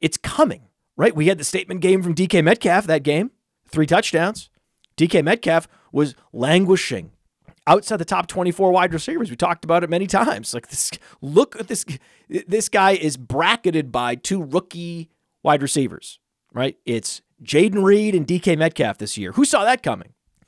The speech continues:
You better get Jackson Smith-Njigba now. That's all. That's the number one takeaway. You better go get Jackson Smith-Njigba right now,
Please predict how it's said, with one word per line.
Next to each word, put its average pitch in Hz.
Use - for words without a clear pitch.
You 123
better 170
get 190
Jackson 165
Smith-Njigba 127
now. 87
That's -
all. -
That's 131
the 123
number 156
one 185
takeaway. 135
You 120
better 151
go 165
get 147
Jackson 139
Smith-Njigba 117
right 107
now, 85